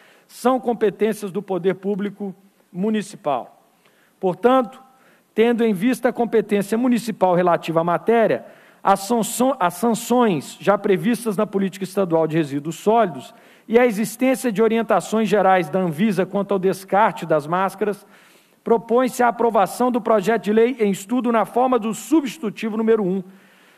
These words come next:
para incluir na Lei vinte e três mil seiscentos e trinta e um de dois mil e vinte, que dispõe sobre a adoção de medidas para o enfrentamento do estado de calamidade pública decorrente da pandemia de covid dezenove,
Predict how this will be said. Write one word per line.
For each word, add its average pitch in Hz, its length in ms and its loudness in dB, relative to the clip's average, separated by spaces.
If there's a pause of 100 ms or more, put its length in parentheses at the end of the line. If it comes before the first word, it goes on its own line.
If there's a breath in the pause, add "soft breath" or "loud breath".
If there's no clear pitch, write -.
(120 loud breath)
para 226 260 4
incluir 214 480 0 (380 loud breath)
na 180 160 4
Lei 180 220 4
vinte 180 260 -6
e - 60 -18
três 160 280 -2
mil 220 180 -2
seiscentos 214 520 -2
e 208 40 -8
trinta 214 300 -4
e 185 40 2
um 139 200 -4 (240 soft breath)
de 175 180 -6
dois 190 260 2
mil 160 120 -2
e 185 40 -4
vinte, 180 420 -4 (180 soft breath)
que 196 140 -6
dispõe 208 360 -2
sobre 214 320 0
a 214 40 2
adoção 190 400 0
de 196 100 -6
medidas 165 460 -2
para 175 200 0
o - 20 -2
enfrentamento 170 560 -4
do 165 60 -8
estado 143 260 -2
de - 60 -20
calamidade 143 480 -2
pública 165 340 -2
decorrente 151 420 -4
da 147 100 -2
pandemia 143 440 -4
de - 100 -20
covid 131 260 -6
dezenove, 190 520 0